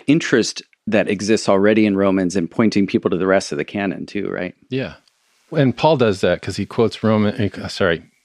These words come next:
Speaker 2: he quotes the scriptures in the Old Testament, like, a hundred times
Speaker 1: Wow.
Speaker 2: in Romans. So it's dense.
Speaker 1: Mm-hmm.
Speaker 2: Even if I say there's other cool New,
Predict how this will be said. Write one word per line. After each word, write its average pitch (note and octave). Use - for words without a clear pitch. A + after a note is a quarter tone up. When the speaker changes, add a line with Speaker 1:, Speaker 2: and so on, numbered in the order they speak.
Speaker 2:
he -
quotes -
the -
scriptures -
in F#2
the F2+
Old F#2
Testament, F2
like, E2+
a D2+
hundred G2+
times -
Speaker 1:
Wow. -
Speaker 2:
in A2
Romans. E2
So C#3+
it's C3
dense. G2
Speaker 1:
Mm-hmm. A2+
Speaker 2:
Even A#2
if G#2
I G2
say F#2
there's G#2+
other G#2+
cool G#2
New, F#2+